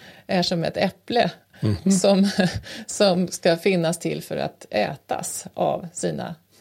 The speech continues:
Speaker 1: klienter, patienter då.
Speaker 2: Mm.
Speaker 1: Och, eh, så att efter en dag så är man liksom, man är använd.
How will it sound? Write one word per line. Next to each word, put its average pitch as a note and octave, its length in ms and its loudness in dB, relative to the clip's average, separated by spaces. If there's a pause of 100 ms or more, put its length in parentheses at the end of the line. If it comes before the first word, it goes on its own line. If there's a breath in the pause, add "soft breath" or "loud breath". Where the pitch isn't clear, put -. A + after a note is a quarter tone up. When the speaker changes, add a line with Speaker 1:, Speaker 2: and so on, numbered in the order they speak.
(520 soft breath)
Speaker 1:
klienter, - 500 -6
patienter - 800 -8
då. D#3+ 180 -4
Speaker 2:
Mm. A2 260 2
Speaker 1:
Och, - 340 -2 (920 loud breath)
eh, F3+ 240 2
så F3 140 0
att G3 140 0
efter G#3 320 0
en A#3 140 0
dag F3 240 4
så G#3 120 -2
är - 120 -2
man F3+ 180 -2
liksom, E3+ 420 -4
man G3+ 140 2
är A3+ 60 0
använd. F3 760 -2